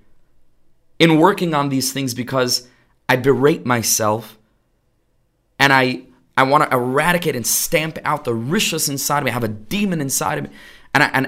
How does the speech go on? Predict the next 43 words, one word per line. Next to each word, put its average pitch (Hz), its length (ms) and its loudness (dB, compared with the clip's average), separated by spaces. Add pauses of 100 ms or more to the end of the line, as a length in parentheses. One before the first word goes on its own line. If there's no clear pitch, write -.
and, 123 100 -2
and 127 140 -4
I - 20 -4
can't 160 220 -4
continue 156 320 -2
to 135 80 0
live 143 300 0
with 180 100 -6
myself 147 420 -6
any 123 160 -6
longer. 117 520 -6 (160)
And 131 80 2
I 139 40 4
can't, 139 240 -6
I - 80 -6
can't, - 280 -14
I'm 117 80 -6
so 139 240 0
ashamed 143 480 -2
to, 131 100 -2
to - 260 -6
look 151 300 0
at 143 100 -2
myself 131 460 -4
in 135 80 -4
the 120 60 -2
mirror. 151 400 -2 (100)
And - 240 -10 (1500)
no, 120 100 -4
because 107 180 -4
that, 135 240 -2
that 127 160 -6
will 120 80 -8
never 110 260 -4
work. 104 420 -10 (400)
That 113 120 -4
will 123 60 -4
never, 131 420 -6
ever 123 180 -10
work. 104 360 -12 (1300)
But 139 120 2
instead, 131 520 -4
adarabba, 117 800 -10